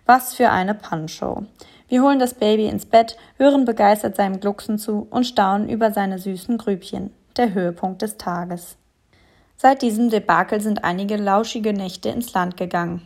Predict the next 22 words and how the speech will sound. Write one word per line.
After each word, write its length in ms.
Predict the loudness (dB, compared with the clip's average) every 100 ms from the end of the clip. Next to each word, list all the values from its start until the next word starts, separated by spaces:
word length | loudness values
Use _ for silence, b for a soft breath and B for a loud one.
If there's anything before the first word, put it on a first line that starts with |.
| _
Naja, 280 | 0 0 0
Nächte, 540 | -2 -4 -8 -8 -8 -8 0
also 220 | 2 2
Nachmittage, 840 | -2 -4 -6 -10 -8 -6 -6 -8 -14 -6
also 200 | -6 -6
Vormittage. 840 | -4 0 2 0 -6 -6 -4 -6 -10 b b b b -2
Wir 80 |
sind 180 | 0 4
besser 300 | 4 4 2
geworden, 500 | 0 -2 -2 -2 -2
haben 220 | -2 -2
besseres 400 | -4 -8 -10 -8
Gleitgel 400 | 4 4 4 0
gekauft, 500 | 0 -2 2 2 2
die 60 | -2
Rückbildung 640 | -4 -2 0 0 0 -2
hat 160 | -4 -2
meine 200 | -2 0
Bauchschmerzen 680 | 2 0 -2 -8 -8 -8 -6
schon 180 | -6 -6
etwas 380 | -6 -8 -8
gelindert. 580 | -6 -4 -4 -4 -6 -10